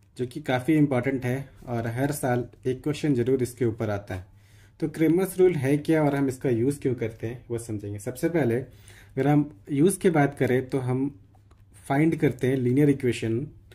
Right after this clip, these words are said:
दो या तीन वेरिएबल का, ठीक है। तो यूज़ हो जाएगा अपना, to find the value of linear equation in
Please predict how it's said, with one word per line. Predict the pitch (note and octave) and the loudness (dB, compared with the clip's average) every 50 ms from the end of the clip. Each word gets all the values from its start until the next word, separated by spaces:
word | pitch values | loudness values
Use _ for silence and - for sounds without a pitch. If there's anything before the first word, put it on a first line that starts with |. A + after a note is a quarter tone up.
| - - - - _ - | -20 -20 -20 -20 _ -4
दो | A#2 C#3 E3 E3+ | 2 4 6 6
या | E3 D3 | 6 4
तीन | C#3+ - C#3+ C#3 C#3 | 2 2 2 2 2
वेरिएबल | C3 B2 A#2 A2 G#2+ G#2 G#2 G#2 G2+ | 2 2 0 2 0 0 -2 -4 -6
का, | G2 G#2+ G#2+ G2+ - _ - | -6 -10 -12 -12 -12 _ -4
ठीक | C3 B2 B2+ | -2 -2 -2
है। | C#3 D3 - - _ - - - - - - - _ - | -4 -6 -6 -14 _ -20 -20 -20 -20 -20 -20 -14 _ 0
तो | F#3 D#3+ | 2 4
यूज़ | B2+ C3 D3 D#3 D#3 | 6 6 4 4 4
हो | D3+ | 4
जाएगा | C3+ C3+ B2 A2+ A2+ | 4 4 4 2 2
अपना, | A2 A2 A#2+ B2 C3 D3+ D3+ | 0 0 0 -2 -2 -2 0
to | - C3+ B2 B2 - | 0 0 0 0 0
find | - A#2+ A#2+ C3 C#3+ D3 D3 D3 - - - - - - - - - - - - - - - - _ - _ _ _ _ _ _ - A#2 | 0 2 2 4 2 2 0 -4 -12 -16 -20 -20 -20 -20 -20 -20 -20 -20 -20 -20 -20 -20 -20 -20 _ -20 _ _ _ _ _ _ -16 -10
the | A2+ A#2+ A#2+ A2+ A2+ A2+ A2 A2 - - - - - - - - - - - A2+ | -4 -2 0 0 0 -2 -4 -6 -10 -16 -20 -20 -20 -20 -20 -20 -20 -18 -12 -4
value | A2+ B2+ C3 C3 C#3 D#3 E3 F3+ F#3+ F#3+ G3+ G3+ - - - _ _ _ _ _ _ _ - - - _ _ - B2 | -2 0 2 2 2 4 4 2 2 2 -2 -4 -6 -12 -20 _ _ _ _ _ _ _ -20 -20 -20 _ _ -4 -2
of | A2+ A2 G#2+ G#2 G#2+ G#2+ - - - - - _ - - - - - - _ _ _ _ _ _ - - - - | 0 0 0 0 -2 -4 -8 -14 -20 -20 -20 _ -20 -20 -20 -20 -20 -20 _ _ _ _ _ _ -20 -20 -12 -6
linear | A#2+ A#2+ A#2+ C3+ C#3 C#3 D3 D#3+ D#3 | -4 0 2 4 6 6 6 6 4
equation | C#3+ - - A2+ A2 A2 G#2+ - - A2+ A#2 C#3 C#3+ C#3+ - - - - - - - - _ _ _ _ _ _ _ _ _ _ _ _ _ _ _ _ _ _ _ _ _ _ _ _ _ _ _ _ _ _ _ - _ _ - - | 2 0 0 -2 -2 -2 -2 -2 -4 -4 -4 -4 -6 -10 -12 -20 -20 -20 -20 -20 -20 -20 _ _ _ _ _ _ _ _ _ _ _ _ _ _ _ _ _ _ _ _ _ _ _ _ _ _ _ _ _ _ _ -20 _ _ -8 -4
in | C3+ B2 B2 | -2 0 0